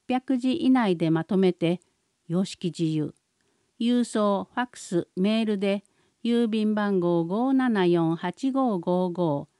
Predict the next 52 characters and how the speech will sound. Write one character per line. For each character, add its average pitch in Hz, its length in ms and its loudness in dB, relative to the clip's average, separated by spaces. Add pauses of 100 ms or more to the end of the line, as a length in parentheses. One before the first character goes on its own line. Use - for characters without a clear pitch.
(280)
障 262 360 0
害 233 280 0
福 - 260 -6
祉 - 220 -8
課 - 220 -6 (260)
ま 170 200 -2
で。 123 160 -12 (680)
電 220 260 -2
話 214 280 -4
八 208 340 -4
七 247 340 2
零 165 320 -2 (340)
九 262 320 2
六 247 200 -2
三 180 380 0
零、 156 300 -4 (500)
フ 240 80 -4
ァ - 40 0
ッ - 20 -12
ク - 120 -18
ス 180 300 -6 (140)
八 208 320 -6
七 240 300 0
三 160 360 -2
三 262 340 -4
八 247 300 -6
三 165 300 -2
八、 147 480 -12 (800)
メ 254 240 0
ー - 20 0
ル 262 80 2
ア 240 160 0
ド 175 140 -2
レ 165 100 -2
ス - 300 -18 (420)
テ 254 120 -2
ィ 254 280 2
ー - 20 -
ア 233 180 0
イ 233 220 -4
ア 214 200 -2
イ 214 180 -6
ケ 240 100 -4
ー 220 300 0
ア 190 160 -2
イ 151 180 -2 (240)
ア 202 100 -4
ッ - 40 -6 (100)
ト 240 120 -2
マ 220 220 2
ー 170 40 -2
ク 170 300 -8